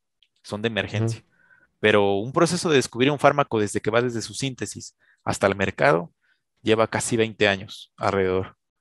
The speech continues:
Speaker 1: Digamos, sí, veinte años. Y
Speaker 2: Ok.
Speaker 1: ni se diga de cuánto dinero.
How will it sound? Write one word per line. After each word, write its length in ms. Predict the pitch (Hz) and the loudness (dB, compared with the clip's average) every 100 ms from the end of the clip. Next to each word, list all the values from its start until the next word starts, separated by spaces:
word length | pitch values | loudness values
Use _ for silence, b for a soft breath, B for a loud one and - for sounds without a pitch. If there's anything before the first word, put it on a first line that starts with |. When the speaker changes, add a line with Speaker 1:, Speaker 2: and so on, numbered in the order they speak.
| _ _ _ _ _ _ _ _ | _ _ _ _ _ _ _ _
Speaker 1:
Digamos, 720 | 101 101 101 101 98 - - | 0 0 -2 -8 -8 -12 -12
sí, 220 | - 110 _ | -6 -6 _
veinte 300 | 110 120 110 | -10 -4 -2
años. 340 | 95 98 - _ _ _ | -2 -6 -20 _ _ _
Y 420 | - 104 101 98 | 0 2 4 2
Speaker 2:
Ok. 40 | 98 | -2
Speaker 1:
ni 160 | 92 110 | -4 -4
se 100 | 113 | -4
diga 200 | 104 101 | 0 2
de 100 | 101 | 0
cuánto 240 | 110 101 | -2 -6
dinero. 340 | 98 95 95 | -8 -6 -8